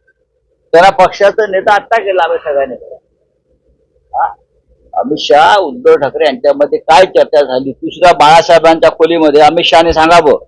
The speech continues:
ते बाळासाहेबांच्या खोलीत उद्धव ठाकरे यांच्याबरोबर गेले होते की नाही?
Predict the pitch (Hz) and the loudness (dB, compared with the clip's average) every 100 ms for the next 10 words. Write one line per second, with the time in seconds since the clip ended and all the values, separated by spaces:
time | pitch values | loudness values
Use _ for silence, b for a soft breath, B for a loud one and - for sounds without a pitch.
0 | _ _ _ 165 175 180 165 156 170 175 | _ _ _ 0 4 4 4 4 4 2
1 | 165 165 165 170 170 - 151 156 175 156 | 2 2 0 2 0 0 -4 -2 -4 -6
2 | 143 131 165 - 151 160 170 160 139 147 | -8 0 2 2 -2 0 2 2 0 2
3 | 160 156 151 160 151 143 151 156 143 160 | 2 4 4 4 2 2 2 2 2 2
4 | 156 160 165 165 147 | 0 0 0 2 2